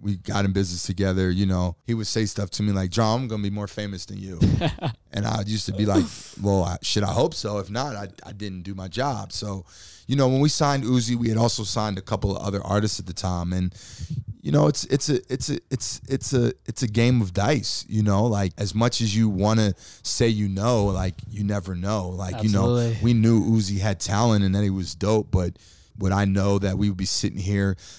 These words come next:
Speaker 1: talking about him being one of the goats of his generation or, you know, being one of the biggest streaming artists ever? Like,
Speaker 2: Yeah.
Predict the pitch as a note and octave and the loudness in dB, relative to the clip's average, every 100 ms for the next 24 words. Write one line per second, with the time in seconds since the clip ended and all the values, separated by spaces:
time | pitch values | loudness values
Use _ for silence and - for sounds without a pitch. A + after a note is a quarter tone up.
0 | - - G#2 G#2 G2 G2 G2 G#2 G2+ G#2 | -6 2 2 4 2 4 2 2 2 2
1 | G2+ F#2+ F#2+ F2+ E2+ F2 - G2+ G#2 - | 4 4 2 0 -2 -4 -2 0 0 -4
2 | F2+ G2 E2 G2+ F#2+ F#2+ G2 - G2 F#2+ | -6 -6 -4 -2 -2 0 0 0 0 -2
3 | E2+ - - - G#2 F#2+ F2+ G2+ G2 G2 | -4 -10 -8 0 2 2 2 2 2 2
4 | F#2 F#2 G2 F#2+ F2+ - G2+ G2+ F#2+ - | 0 0 0 0 -2 -2 2 2 2 -2
5 | F#2 F#2+ F#2+ - - G2+ F#2 G#2+ G#2+ F#2+ | -2 0 -2 -4 -4 -2 0 0 2 2
6 | F#2 G#2 F#2+ | 0 -6 -12